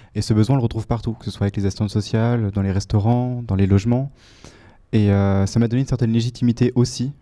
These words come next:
euh, à prendre conscience de quelle posture je dois avoir auprès des étudiants, comment leur parler, savoir aussi comment les orienter, mieux les orienter surtout, et notamment.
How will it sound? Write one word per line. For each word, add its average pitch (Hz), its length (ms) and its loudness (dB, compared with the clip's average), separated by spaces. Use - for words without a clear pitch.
euh, 98 340 2
à 104 100 2
prendre 123 200 -2
conscience 123 340 -2
de 107 120 0
quelle 101 160 -2
posture 120 260 -2
je 151 60 -2
dois 120 100 0
avoir 110 320 -2
auprès 107 240 -4
des 98 160 -6
étudiants, 104 400 -2
comment 104 220 -2
leur 98 160 0
parler, 110 460 0
savoir 101 380 0
aussi 104 260 -4
comment 104 220 2
les 107 160 2
orienter, 107 300 0
mieux 135 240 4
les 120 220 0
orienter 104 320 -2
surtout, 113 360 -10
et 110 60 2
notamment. 107 440 2